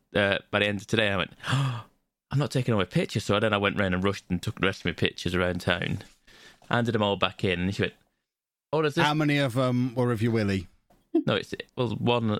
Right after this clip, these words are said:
Speaker 1: I, I play a woman in the game, so. <laughs> Uh,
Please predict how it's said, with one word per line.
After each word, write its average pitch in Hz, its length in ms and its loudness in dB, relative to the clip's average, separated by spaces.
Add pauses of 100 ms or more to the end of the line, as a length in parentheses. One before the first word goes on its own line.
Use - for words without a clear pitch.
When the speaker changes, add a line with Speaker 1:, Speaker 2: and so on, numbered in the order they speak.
Speaker 1:
I, 101 200 2
I - 80 2
play 107 260 0
a 92 80 -2
woman 101 480 0
in 101 140 0
the 87 80 0
game, 87 340 -2
so. 107 400 0 (240)
<laughs> 294 120 0 (2250)
Uh, 101 420 2